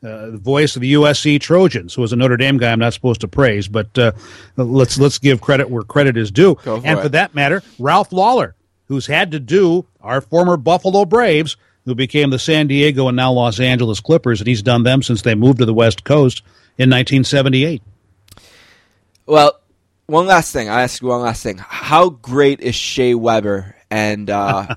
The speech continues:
Speaker 2: <laughs> I mean,
Speaker 1: We'll clear, we'll clear out. There is no blood relation there.
Speaker 2: No.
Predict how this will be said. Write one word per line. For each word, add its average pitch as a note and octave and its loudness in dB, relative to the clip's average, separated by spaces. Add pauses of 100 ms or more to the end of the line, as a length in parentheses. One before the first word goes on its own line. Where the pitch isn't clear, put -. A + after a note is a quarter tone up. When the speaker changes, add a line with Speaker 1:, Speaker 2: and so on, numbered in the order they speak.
Speaker 2:
<laughs> - -16
I D3 2
mean, C#3 -2 (140)
Speaker 1:
We'll G3+ 4
clear, G3+ 2
we'll F#3+ 0
clear F#3 0
out. D3 -2
There D3+ -4
is F3 -4
no E3 -2
blood C3+ -6
relation A2 -10
there. D#2 -20
Speaker 2:
No. D3 6